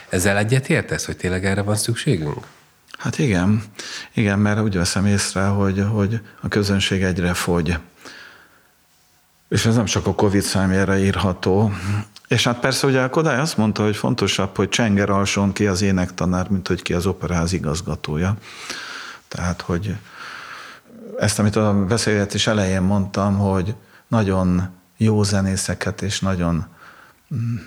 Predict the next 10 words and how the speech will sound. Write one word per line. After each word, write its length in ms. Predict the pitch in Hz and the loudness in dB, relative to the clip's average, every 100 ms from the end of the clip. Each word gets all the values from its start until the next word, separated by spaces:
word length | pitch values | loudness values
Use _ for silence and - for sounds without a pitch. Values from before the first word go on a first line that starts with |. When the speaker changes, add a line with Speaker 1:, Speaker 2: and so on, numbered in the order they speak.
| - | -8
Speaker 2:
nagy, 300 | 175 101 87 | 0 2 2
mély 280 | 101 104 92 | 2 2 2
gondolkozós 720 | - 95 92 90 95 95 90 | 0 0 2 0 -2 -4 -2
embereket 760 | 95 92 87 90 92 92 90 - - - - - - - 107 | 0 0 0 0 -2 -4 -4 -6 -20 -20 -20 -20 -18 -8 -6
kell, 720 | 107 90 87 85 101 95 101 - 104 107 110 117 | -2 0 0 0 0 0 0 -2 -2 -2 -2 -4
kell 240 | 120 95 92 | -2 0 2
rávenni, 800 | 87 98 92 90 87 90 95 98 | 2 2 2 0 2 2 2 2
hogy 300 | 90 92 - | 0 -2 -2
kórussal 520 | 87 87 82 - 85 | -4 -2 -2 -2 -4
foglalkozzon. 1040 | - 78 78 82 - 85 80 85 80 95 | -2 -2 -2 -4 -4 -8 -6 -4 -4 -4